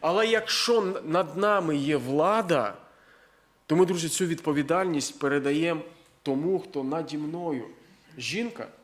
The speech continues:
чоловіку, діти — батькам. Ми всі християни нашому Господу. І говоримо: "Я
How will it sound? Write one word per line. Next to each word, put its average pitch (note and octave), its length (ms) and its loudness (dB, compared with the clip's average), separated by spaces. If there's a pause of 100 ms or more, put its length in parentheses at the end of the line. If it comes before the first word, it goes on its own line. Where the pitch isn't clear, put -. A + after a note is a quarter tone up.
чоловіку, A2+ 600 -10 (960)
діти — C3 500 -2 (360)
батькам. C#3 520 -8 (720)
Ми G#3+ 260 4
всі B3 320 -2
християни E3 720 -4
нашому C3 400 -6
Господу. B2 520 -10 (840)
І C#3+ 100 -2
говоримо: E3 480 2 (420)
"Я C#3 420 0